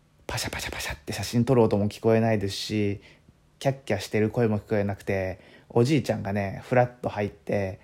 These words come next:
えー、タバコ吸いながら新聞広げて読んで、コーヒー一杯、トーストガブガブっとして帰っていくようなね、えー、あとトイレは和式ですね。うん。和式トイレの店ってね、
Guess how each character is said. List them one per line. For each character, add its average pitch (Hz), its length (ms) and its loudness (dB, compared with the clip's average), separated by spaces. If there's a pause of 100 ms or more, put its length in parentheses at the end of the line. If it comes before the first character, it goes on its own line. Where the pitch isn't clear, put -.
(320)
え 98 520 0
ー、 - 20 -20
タ 117 120 0
バ 120 100 4
コ 123 80 0
吸 120 240 0
い 117 40 4
な 113 120 4
が 107 100 4
ら 95 320 2
新 110 300 -2
聞 107 160 0
広 104 240 0
げ 107 80 0
て 104 100 -4
読 110 160 4
ん 107 100 0
で、 98 180 0
コ 107 180 0
ー 101 60 2
ヒ 110 80 -2
ー 101 200 -2
一 - 60 -2
杯、 - 260 -4
ト 104 200 -2
ー - 20 0
ス - 60 -8
ト 110 140 -4
ガ 107 120 0
ブ 110 80 -4
ガ 113 60 0
ブ 107 40 -2
っ 110 60 -6
と - 180 -8
し - 60 -6
て 98 80 -8
帰 110 80 -2
っ 107 80 2
て - 120 -8
い 101 40 -2
く 120 100 0
よ 113 60 4
う - 20 -2
な 101 60 -2
ね、 104 240 2 (420)
え 95 300 -2
ー、 95 40 0
あ 98 40 -2
と 92 80 -4
ト - 160 6
イ 127 60 10
レ 107 80 8
は 98 40 2
和 107 140 8
式 - 200 0
で 107 100 6
す - 100 0
ね。 117 180 -2 (380)
う 107 40 4
ん。 95 280 2 (640)
和 113 160 4
式 147 240 -2
ト 160 120 6
イ 143 60 8
レ 113 80 8
の 98 120 2
店 101 240 2
っ - 20 0
て - 160 -6
ね、 71 240 -4